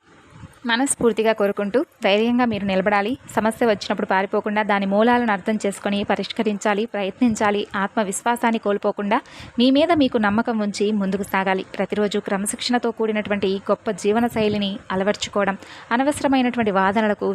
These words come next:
వివాదాలకు దూరంగా ఉండడం చాలా ముఖ్యం. ఆధ్యాత్మికంగా ఈ కాలంలో శనిదేవుణ్ణి ప్రార్థించడం, ముఖ్యంగా శనివారాల్లో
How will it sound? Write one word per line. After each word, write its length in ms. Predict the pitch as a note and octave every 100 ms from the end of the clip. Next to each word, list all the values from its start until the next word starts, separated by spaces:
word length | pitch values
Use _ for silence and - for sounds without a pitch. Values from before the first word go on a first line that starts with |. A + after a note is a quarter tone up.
| F#3+
వివాదాలకు 520 | G3+ G#3 A3 G#3 E3+
దూరంగా 400 | F#3+ G3 G3+ G3+ F#3+
ఉండడం 260 | F#3 F#3+ - -
చాలా 260 | F#3 E3 G3+
ముఖ్యం. 260 | G3 - F#3 - - - - G3+
ఆధ్యాత్మికంగా 640 | G3+ A#3 A3+ A3 G#3+ G#3 G#3
ఈ 160 | G3+ F#3+ G3
కాలంలో 360 | G#3 A#3 A3 G3 - - -
శనిదేవుణ్ణి 500 | B3+ C4 D4 D#4 D4 B3
ప్రార్థించడం, 580 | G3+ F#3+ A3 - G3 G3+ A3+
ముఖ్యంగా 360 | - A3+ A3
శనివారాల్లో 680 | G3+ G#3 G#3+ A3+ A3+ G#3+